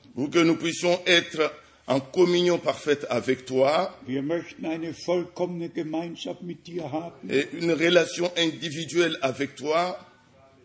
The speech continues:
Speaker 2: eine persönliche Gemeinschaft mit dir.
Speaker 1: Et que chacun de nous veut faire de nouvelles expériences avec toi.
Speaker 2: Und dass wir, jeder von uns, ein neues Erlebnis mit dir machen.
Speaker 1: Secours chacun de nous ce matin.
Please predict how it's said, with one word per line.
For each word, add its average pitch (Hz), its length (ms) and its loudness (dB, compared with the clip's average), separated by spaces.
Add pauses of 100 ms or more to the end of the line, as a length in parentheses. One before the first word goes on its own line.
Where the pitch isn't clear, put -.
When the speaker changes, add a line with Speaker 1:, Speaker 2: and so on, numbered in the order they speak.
(160)
Speaker 2:
eine 143 220 -4
persönliche 165 800 -4
Gemeinschaft 165 720 -6
mit 165 220 -14
dir. 180 400 -12
Speaker 1:
Et 147 100 0
que 156 160 0
chacun 160 380 2
de 156 140 2
nous 165 160 0
veut 165 280 0
faire 160 300 -4
de 143 160 2
nouvelles 156 440 2
expériences 139 600 0
avec 120 260 0
toi. 104 300 0
Speaker 2:
Und 127 160 -6
dass 151 240 -4
wir, 180 260 -2
jeder 180 440 -6
von 180 220 -6
uns, 180 480 -10
ein 127 280 -8
neues 170 420 -4
Erlebnis 165 840 -8
mit 151 220 -12
dir 175 140 -8
machen. 156 480 -12
Speaker 1:
Secours 156 560 0
chacun 135 400 2
de 123 120 4
nous 123 160 2
ce 120 140 -4
matin. 110 480 0